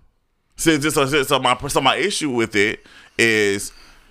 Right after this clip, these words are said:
I don't have a problem with us as black people coming together as, as a collective and saying, "Hey, we're not gonna vote for these two candidates. We're gonna," I say, like,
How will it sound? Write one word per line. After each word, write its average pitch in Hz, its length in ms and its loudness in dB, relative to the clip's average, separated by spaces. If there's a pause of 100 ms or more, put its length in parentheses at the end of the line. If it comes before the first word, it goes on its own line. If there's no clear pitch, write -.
(640)
I 139 100 8
don't 226 100 2
have 185 80 0
a 131 80 -2
problem 156 320 2
with 120 180 -2
us 120 160 -2
as 110 120 -6
black 110 200 0
people 110 160 -10
coming 107 200 -4
together 104 300 0
as, 101 280 0
as 113 240 0
a 117 40 -4
collective 113 400 -2
and 107 100 -6
saying, 107 220 0
"Hey, 113 220 0
we're 110 220 -2
not 147 220 0
gonna 147 200 -6
vote 117 480 -2 (560)
for 123 280 2
these 127 360 0
two 143 120 -2
candidates. 101 760 -2
We're 120 140 -4
gonna," 117 440 0 (520)
I 131 140 4
say, 139 260 2
like, 117 200 2